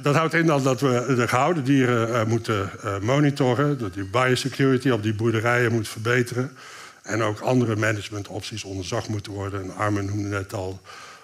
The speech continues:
de optie van pluimveevaccinatie. Dat moet dan wel gecombineerd worden met goede monitoring opnieuw,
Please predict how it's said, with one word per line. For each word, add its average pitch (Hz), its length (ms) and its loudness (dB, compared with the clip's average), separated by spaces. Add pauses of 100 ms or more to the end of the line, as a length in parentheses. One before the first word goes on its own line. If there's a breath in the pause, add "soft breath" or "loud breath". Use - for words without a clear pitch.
de 113 80 -16
optie 110 300 -4
van 92 160 -2
pluimveevaccinatie. 98 1160 -4
Dat 101 100 -4
moet 127 140 2
dan 113 140 2
wel 123 240 2
gecombineerd 110 580 -2
worden 101 280 -6
met 95 140 -8
goede 117 240 -2
monitoring 107 680 -2
opnieuw, 110 340 0